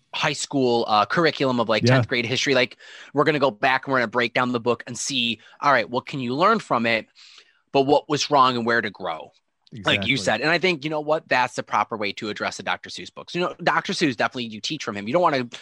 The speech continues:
Speaker 1: mark him as, "Oh, this horrible writer that was racist." No, you
Speaker 2: I mean, we don't know. He may
Speaker 1: Yeah,
Speaker 2: have
Speaker 1: yeah,
Speaker 2: been.
Speaker 1: yeah. We don't, we,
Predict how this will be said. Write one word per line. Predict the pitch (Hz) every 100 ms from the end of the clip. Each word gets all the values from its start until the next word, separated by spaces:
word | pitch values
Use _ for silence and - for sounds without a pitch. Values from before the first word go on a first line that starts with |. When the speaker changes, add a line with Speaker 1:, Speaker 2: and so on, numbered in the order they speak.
| - - 120
Speaker 1:
mark | 123 143 -
him | 123
as, | 113 -
"Oh, | 98 -
this | 87 -
horrible | 139 139 120
writer | 104 123 117
that | 85
was | 87
racist." | 113 185 175 165
No, | 254 269 98 98
you | 127 - _ _ _ -
Speaker 2:
I | 254
mean, | 220
we | 185
don't | 156 147
know. | 123 82 - _ _ _
He | 139
may | 131
Speaker 1:
Yeah, | 277
Speaker 2:
have | 285
Speaker 1:
yeah, | 277
Speaker 2:
been. |
Speaker 1:
yeah. | 262
We | 226 247
don't, | 269
we, | -